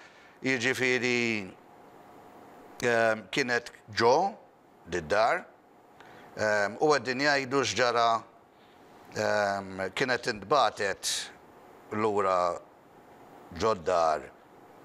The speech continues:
alla volja kienet ħarġet pożittiva għal virus, jien ma nistax nifhem kif anzjan li jiġi pożittiv tibatu lura ġo, ġo, ġo dar. U meta,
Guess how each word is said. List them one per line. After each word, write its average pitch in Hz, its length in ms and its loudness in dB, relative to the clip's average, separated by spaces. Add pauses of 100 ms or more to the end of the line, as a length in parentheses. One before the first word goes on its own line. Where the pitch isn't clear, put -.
(880)
alla 123 240 4
volja 104 460 2 (340)
kienet 104 320 -2
ħarġet 101 340 -2
pożittiva 127 680 -2 (640)
għal 85 180 -2
virus, 110 340 0
jien 98 120 -6
ma 95 100 -6
nistax - 320 -2
nifhem 80 400 -8
kif 85 160 -8
anzjan 90 480 -4
li 92 140 -4 (120)
jiġi 101 300 -4
pożittiv 87 640 -6
tibatu 90 380 -2
lura 117 400 0 (460)
ġo, 101 180 0 (600)
ġo, 82 200 -2 (300)
ġo 85 180 -2
dar. 58 240 -8 (520)
U 139 420 4
meta, 151 340 0